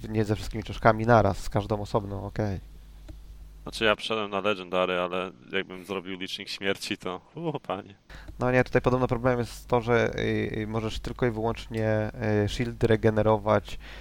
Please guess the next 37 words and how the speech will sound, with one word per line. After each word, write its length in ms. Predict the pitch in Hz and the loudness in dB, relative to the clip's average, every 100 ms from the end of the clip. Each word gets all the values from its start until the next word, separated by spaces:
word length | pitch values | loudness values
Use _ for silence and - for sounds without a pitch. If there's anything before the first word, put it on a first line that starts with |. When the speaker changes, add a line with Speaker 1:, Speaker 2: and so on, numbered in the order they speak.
| - - | -10 0
Speaker 1:
y, 240 | 104 104 101 | 4 4 4
zabijając 520 | 110 107 117 110 107 | 2 6 6 6 0
przeciwników 600 | - 104 110 - 101 101 | -8 -8 -10 -10 -8 -8
w 20 | |
mele. 360 | 104 110 107 113 | 2 6 8 6
Przeciwnicy 420 | - 113 113 107 | 2 -6 -8 -4
Speaker 2:
Mhm. 40 | 110 | -2
Speaker 1:
wiedzą 200 | 113 110 | -2 0
cały 200 | 117 117 | 0 2
czas, 160 | 113 | -2
gdzie 100 | 104 | -2
się 120 | 104 | -4
znajdujesz, 680 | 110 110 110 107 110 139 156 - - - - - | 2 2 2 4 8 6 4 -10 -16 -16 -16 -2
y, 120 | - 110 | 2 2
i 100 | 110 | 6
mają 220 | 113 110 | 6 6
dwa 140 | 107 | 6
razy 200 | 123 117 | 6 6
więcej, 360 | 113 113 - 110 | 0 -4 2 2
y, 300 | 113 110 107 | 4 2 4
ten, 360 | 104 98 101 | 4 4 4
y, 720 | 101 101 101 101 101 101 101 98 - - - | -2 0 0 2 0 0 -2 -4 -10 -18 -4
energii 760 | 107 110 123 135 131 131 127 - | 2 8 10 8 2 -2 -2 -6
i 280 | - 113 110 107 - | -4 -2 -2 -4 -8
zawsze 280 | - 117 - | 0 2 0
ciebie 180 | 110 107 | -6 -4
trafiają, 380 | 110 107 104 95 - | 0 2 4 2 0
<laughs> 80 | - | -4
więc, 440 | 135 - - - - - | -2 -4 -6 -6 -2 0
więc 260 | - - - | 6 6 8
tak, 240 | 120 120 | 4 6
wydaje 280 | 120 117 117 | 4 6 6
się 100 | 113 | 4
to 100 | - | 0
być 160 | 107 107 | -4 -2
mocno 260 | 113 - | -4 -2
nieprawdopodobne. 760 | 110 - 104 101 - 95 104 | -4 -4 -4 -4 -4 -4 -6